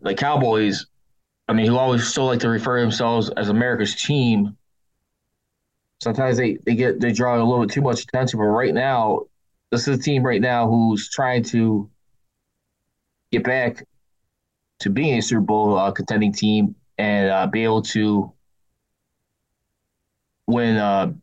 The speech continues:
big here and finally have a, uh, nice, uh, year to remember to cap off and, uh, be the third team to have, uh, six, uh, Super Bowls right here.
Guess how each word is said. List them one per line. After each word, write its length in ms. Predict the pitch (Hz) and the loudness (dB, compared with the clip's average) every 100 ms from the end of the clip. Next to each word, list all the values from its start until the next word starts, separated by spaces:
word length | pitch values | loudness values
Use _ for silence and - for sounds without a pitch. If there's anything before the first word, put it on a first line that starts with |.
| _ | _
big 200 | 127 123 | -2 0
here 380 | 104 98 90 85 - _ _ _ | 2 0 0 -4 -10 _ _ _
and 140 | 104 107 | -6 -2
finally 300 | 127 120 104 | 0 0 2
have 340 | 113 110 98 | 0 0 0
a, 300 | 98 104 101 | 0 0 0
uh, 300 | 98 95 87 - | 2 0 -2 -2
nice, 580 | 113 117 110 107 - - _ _ _ _ _ _ _ _ _ _ _ _ _ _ _ _ _ | 0 0 0 -2 -6 -10 _ _ _ _ _ _ _ _ _ _ _ _ _ _ _ _ _
uh, 280 | 101 98 95 | -2 0 0
year 240 | - 127 127 | 0 0 2
to 80 | |
remember 420 | 110 107 120 117 110 | 2 2 2 2 0
to 80 | |
cap 340 | 101 - 107 104 | -2 -4 -2 0
off 360 | 107 104 101 - - _ _ - | 0 0 -2 -8 -16 _ _ -4
and, 220 | 107 104 | 0 0
uh, 140 | 104 | 0
be 420 | 98 117 110 110 - - _ _ _ _ _ _ _ _ _ _ _ _ _ - | 0 0 2 0 -2 -8 _ _ _ _ _ _ _ _ _ _ _ _ _ -6
the 100 | 110 - | -6 0
third 220 | 143 123 | 0 0
team 200 | - 156 | 0 2
to 60 | 113 | 2
have, 240 | 120 117 | 0 0
uh, 140 | 113 110 | 0 -2
six, 440 | - 147 135 - - | -2 -2 -2 -6 -4
uh, 160 | 117 113 | -2 -2
Super 300 | - 185 160 | -2 -2 -2
Bowls 420 | 151 104 - - | 0 2 2 2
right 180 | 101 90 | 0 0
here. 340 | 98 90 82 | 0 0 -2